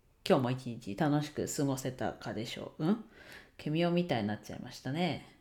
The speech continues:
今日も一日楽しく過ごせましたでしょうか？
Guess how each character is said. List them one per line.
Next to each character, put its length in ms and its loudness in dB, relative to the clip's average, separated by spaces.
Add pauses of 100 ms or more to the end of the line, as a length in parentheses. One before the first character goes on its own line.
(720)
今 120 4
日 60 4
も 180 4
一 180 0
日 340 0
楽 240 4
し 60 -4
く 220 0
過 180 2
ご 120 6
せ 140 2
ま 140 4
し 120 0
た 120 6
で 80 0
し 140 -4
ょ 60 2
う 20 -6
か？ 320 -4